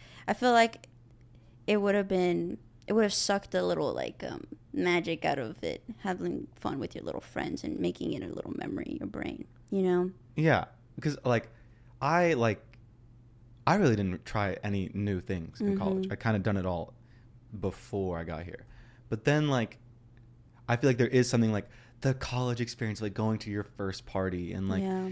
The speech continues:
Speaker 2: getting drunk for the first
Speaker 1: Yeah.
Speaker 2: time and blacking out, blah, blah, blah, blah, blah. And I think that's, like, fun. And, like, that's, I think it makes it, it makes, like, your freshman year such, like, a formative year. And also,
Speaker 1: Mm-hmm.
Speaker 2: like, I feel like that makes such a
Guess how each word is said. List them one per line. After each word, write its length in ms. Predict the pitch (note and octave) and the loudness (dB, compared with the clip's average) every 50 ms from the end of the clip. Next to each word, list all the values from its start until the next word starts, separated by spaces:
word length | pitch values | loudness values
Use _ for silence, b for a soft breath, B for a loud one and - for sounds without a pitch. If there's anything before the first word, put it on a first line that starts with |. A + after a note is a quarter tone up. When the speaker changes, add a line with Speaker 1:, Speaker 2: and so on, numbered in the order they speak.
| F#3+ - - | -8 -10 -4
Speaker 2:
getting 280 | G#2+ A2+ B2 A#2 A2+ A2 | 0 2 4 4 4 2
drunk 220 | - A2+ G#2+ G#2 | 0 0 -2 -2
for 60 | - G#2+ | -2 -4
the 100 | G#2 G2 | -4 -6
first 380 | - - A2 G#2 G2 - - | -4 -4 -2 -2 -2 -2 0
Speaker 1:
Yeah. 140 | G#2 G2+ G2+ | 2 2 2
Speaker 2:
time 180 | F#2+ F#2 F#2 F2+ | 2 0 -2 -4
and 160 | F#2 F#2+ F#2 | -6 -4 -2
blacking 380 | A#2 G#2+ G#2 G2 G#2+ G2+ F#2+ | 0 0 0 0 -2 -4 -2
out, 240 | G2 F#2+ F#2 F#2 F2 | -2 -2 -4 -4 -4
blah, 80 | F#2+ F#2 | -4 -6
blah, 100 | F#2 F2+ | -4 -4
blah, 80 | F#2 | -6
blah, 120 | F2+ F2+ F2+ | -6 -6 -4
blah. 220 | F2 F2+ F2+ E2+ B B B B B B B | -4 -2 -4 -4 B B B B B B B
And 100 | - A2 | -2 -2
I 40 | A2 | 0
think 200 | - - A#2+ A2 | 2 2 2 4
that's, 220 | G2 A#2 A2 - - | 4 4 2 2 0
like, 260 | G#2 F#2+ - - - b b b b b b b b b - - - - | -2 -2 -2 -6 -14 b b b b b b b b b -20 -20 -4 0
fun. 460 | - A2 A#2+ G#2+ D2+ - - - - - - | 2 2 2 2 0 -6 -10 -14 -16 -16 -8
And, 80 | - A2 | -4 -4
like, 140 | G#2+ G2 - | -4 0 2
that's, 240 | A#2+ B2 B2 - - - - - - - - - - - - - - - | 2 2 2 0 -8 -18 -20 -20 -20 -20 -20 -20 -20 -20 -20 -6 2 4
I 60 | C3 | 6
think 140 | C#3+ C#3 C3+ | 6 6 4
it 120 | C3 B2 | 4 4
makes 260 | B2 B2 A#2 A#2+ - | 2 2 2 2 0
it, 220 | B2+ A#2 - - - - - b b b b b | 0 0 -2 -4 -10 -20 -20 b b b b b
it 80 | A#2+ A2+ | 4 4
makes, 160 | A#2+ A#2 - | 4 4 2
like, 120 | A#2+ - | -2 -4
your 80 | G#2+ G2+ | -4 -8
freshman 440 | - - - A#2+ A2+ - - G#2+ G#2 | -4 2 2 4 4 2 0 -2 0
year 300 | G#2+ G#2+ G#2 G2 F#2+ b b b b b b - - - - - | 0 2 2 0 -2 b b b b b b -20 -20 -20 -20 -14
such, 400 | - - - - - A#2 A2 - | -10 -8 -2 2 2 2 2 2
like, 100 | A2 G2 | 0 0
a 100 | G2 F#2 | 0 -2
formative 500 | - - - G#2+ G2+ G2+ F#2+ F#2 F2 F2+ | -2 -2 -2 -2 0 0 -2 -2 -4 -4
year. 200 | F2+ E2+ D#2+ - - | -4 -6 -6 -6 -6
And 100 | G#2+ G#2+ | -4 -2
also, 280 | - G#2+ A2+ - - | 0 0 0 0 0
Speaker 1:
Mm-hmm. 40 | G2+ | 0
Speaker 2:
like, 140 | G2+ F#2 - | 0 0 -2
I 40 | G2+ | -2
feel 140 | - A#2 | 0 -2
like 140 | G#2 G2 - | -2 -2 -2
that 180 | - G2 F#2 - | -2 -4 -2 -2
makes 260 | G#2 G2+ G2 - - | -4 -4 -4 -6 -8
such 280 | - - A2+ G2+ - | -4 -2 -2 -2 -2
a 60 | - | -4